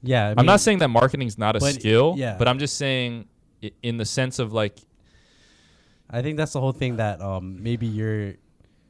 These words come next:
Speaker 1: trying to, like, criticize us for discrediting is, uh, marketing can be a skill, and I agree, definitely. I mean,
Speaker 2: I think, uh, yeah, it definitely can be.
Speaker 1: yeah.
Speaker 2: But I, I, it's, it's, it's almost like the quanti-, quality versus quantity argument,
Speaker 1: Yeah.
Speaker 2: right? It's like, I don't think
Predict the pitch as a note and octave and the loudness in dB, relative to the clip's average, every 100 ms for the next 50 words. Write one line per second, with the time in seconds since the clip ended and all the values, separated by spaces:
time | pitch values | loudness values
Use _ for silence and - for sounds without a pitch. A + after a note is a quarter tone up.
0 | _ _ - D#3+ B2 A2 G#2 G#2 - C#3+ | _ _ -8 -4 -2 -2 -4 -6 -4 -2
1 | B2+ A#2 G#2+ G#2 - G#2 F#2 G2+ - A#2 | -2 -2 -2 -4 -8 -8 -8 -10 -6 -4
2 | G#2+ G2 F#2+ F#2 F2+ G2 G2 G2 G#2 G#2+ | -4 -6 -8 -8 -10 -10 -8 -8 -4 -4
3 | G#2+ G2+ G2 G#2+ G2+ F#2+ F2+ - G#2+ F#2+ | -4 -8 -8 -8 -6 -6 -8 -8 -6 -4
4 | E2+ F2+ G2+ F#2 _ - - F3 C#4 B3+ | -4 -8 -10 -12 _ -20 -4 0 0 0
5 | D4+ G#3 A2 G2 A#3 G#3+ C3+ A2 A2 B2+ | -2 0 -2 -2 -4 -2 -4 -4 2 2
6 | B2+ - C3 E3 D3+ B2+ F3+ A3+ C3 - | 2 -2 0 2 2 4 0 0 -4 -2
7 | D3 F3+ G2 E2 F#3+ - F2 F2 _ _ | -4 -4 -6 -4 -4 -4 -10 -12 _ _
8 | - A#2+ A#2+ G2 A#2 - _ A2+ - A#2 | 0 4 4 2 -4 -6 _ -10 -8 -10
9 | - - A#2 - - B2+ B2 F#3 F#3+ - | -10 -8 -8 -8 -8 -4 0 0 0 -2
10 | D3+ A#2 - B2+ B2+ B2+ - C#3 C3+ C3+ | -4 -6 0 2 2 0 0 4 6 4
11 | B2 A2+ G#2+ - A2 A#2 A2 F#2+ F#2+ F#2 | 0 -4 -8 -6 -4 -4 -4 -4 -4 -6
12 | F#2+ F#2 F2+ G2+ F2+ G2+ A2+ G2+ A2+ C3+ | -10 -8 -4 -6 -6 -8 -6 -6 -4 -6
13 | C3+ C3 A2+ - | -8 -10 -12 -18